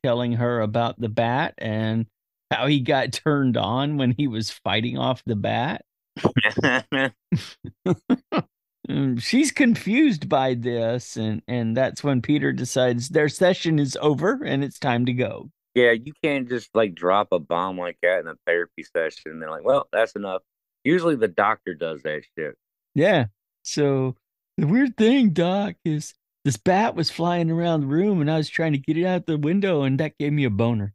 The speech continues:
Speaker 2: <laughs> A little bit.
Speaker 1: Yeah.
Speaker 2: A little teak.
Speaker 1: Bizarre. <laughs> Mahogany.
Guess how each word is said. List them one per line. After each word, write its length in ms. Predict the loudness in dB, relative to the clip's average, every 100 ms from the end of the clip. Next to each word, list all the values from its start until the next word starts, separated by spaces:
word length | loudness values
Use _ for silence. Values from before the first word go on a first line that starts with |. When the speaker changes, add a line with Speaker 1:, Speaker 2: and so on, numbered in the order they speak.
| _
Speaker 2:
<laughs> 160 | _ -2
A 160 | -2 0 0 0 0 -2 -2 -4 _ _ _ -4
little 160 | 0
bit. 200 | 2 2 0 _ _ _
Speaker 1:
Yeah. 300 | -6 -4 -4 -6 _ _ _ -2
Speaker 2:
A 40 |
little 260 | 2 2 0
teak. 240 | 2 0
Speaker 1:
Bizarre. 240 | 0 -8 -14 _ -4 -4 _ _ _
<laughs> 800 | -6 -6 -8 -8 -12 -14 _ _
Mahogany. 760 | -4 -4 -2 -4 -2 -4 -6